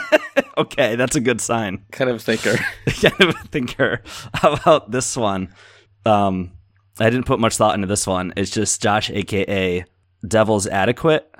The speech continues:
Speaker 1: I think I might have been, uh, just about falling into a nap when I came up with that one.
Speaker 2: I like it a lot. Those are all
Speaker 1: Thanks.
Speaker 2: some great, the, the four directions of Josh.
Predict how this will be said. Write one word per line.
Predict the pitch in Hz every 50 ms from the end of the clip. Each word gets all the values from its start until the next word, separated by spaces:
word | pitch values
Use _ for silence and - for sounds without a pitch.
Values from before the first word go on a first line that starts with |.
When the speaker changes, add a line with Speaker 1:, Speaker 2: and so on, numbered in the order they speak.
| _ _
Speaker 1:
I | - 123
think | - - 143 135
I | 160 147
might | 123 117 117 117
have | 117 98
been, | 101 107 101 98 98 98 - -
uh, | 104 101 95 92 82 - - _ _ _ _ - 69 - -
just | - 101 95 - -
about | 95 92 92 - - -
falling | - 101 92 90 90
into | 90 90 87 87 85 82 80 - -
a | 87
nap | 85 82 80 80 -
when | 80 78 73
I | 73 73
came | - - 78 80
up | 80 - -
with | 90 -
that | 73 71 - -
one. | 76 76 76 82 - _ _ _ _ _ _ _ _ _
Speaker 2:
I | 123 123
like | 120 135 151 - -
it | 143 139
a | 131
lot. | 143 156 139 113 107 - - _ _ _ _ _ _ -
Those | 123 127 123
are | 143 139 135
all | 139 143
Speaker 1:
Thanks. | 143 -
Speaker 2:
some | - 147 139 120
great, | - 120 127 135 135 - - _ _ _ _ _ _ -
the, | 107 110
the | - 110 110
four | - - 135
directions | 143 131 135 127 123 - - 131 127 127
of | 120
Josh. | - - - - - - - - - -